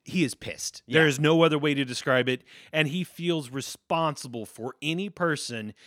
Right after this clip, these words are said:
Speaker 1: anybody using his suit, killed. So he has, he feels like he has all of this blood on his hands, and he goes on a flippin'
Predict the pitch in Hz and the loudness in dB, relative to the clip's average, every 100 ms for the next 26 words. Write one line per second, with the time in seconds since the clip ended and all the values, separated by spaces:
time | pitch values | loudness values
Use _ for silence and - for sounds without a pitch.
0 | _ - 175 202 190 185 175 160 180 165 | _ 0 0 2 -2 -2 -4 -4 -4 -6
1 | 160 131 170 - - 269 226 139 - - | -8 -8 -8 -8 -6 -2 -2 -4 -14 -16
2 | _ _ _ _ - 170 104 71 - _ | _ _ _ _ -6 -4 -4 -8 -20 _
3 | _ - 139 131 165 165 143 139 - - | _ -2 -2 0 -2 -2 -2 -4 -10 -6
4 | 190 180 170 160 151 139 - 139 139 143 | -4 -2 -4 -2 -2 -2 0 2 2 -2
5 | 120 123 117 107 123 120 120 101 107 104 | -4 -8 -8 -6 -2 0 -2 -6 -8 -8
6 | 95 - 104 90 - - - 123 127 185 | -12 -14 -14 -14 -18 -20 -12 -6 -4 -4
7 | 170 170 165 165 127 127 104 - 214 202 | 0 0 0 -4 -8 -8 -10 -6 -2 -2
8 | - 180 185 | -2 -6 -6